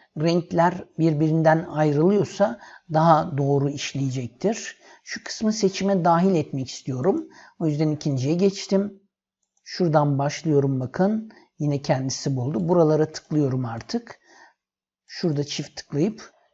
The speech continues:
seçimi sağladım. Bu kısmı seçimden çıkaracağım. O yüzden bunu seçtim. Şöylece sınırdan ilerliyorum. Evet, buralara tıklayabiliriz.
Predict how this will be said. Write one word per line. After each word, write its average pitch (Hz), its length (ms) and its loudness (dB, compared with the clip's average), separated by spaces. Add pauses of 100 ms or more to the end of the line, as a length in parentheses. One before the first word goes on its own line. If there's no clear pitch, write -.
(100)
seçimi 160 720 -6 (160)
sağladım. 139 800 -2 (300)
Bu 196 160 -8
kısmı 190 580 -2
seçimden 170 720 2 (160)
çıkaracağım. 151 880 -2 (500)
O 160 100 -4
yüzden 143 420 0
bunu 139 160 -4
seçtim. 180 720 -2 (240)
Şöylece 156 880 0
sınırdan 147 760 -2
ilerliyorum. 156 1040 0 (720)
Evet, 143 400 -6
buralara 151 680 2 (460)
tıklayabiliriz. 139 1080 -4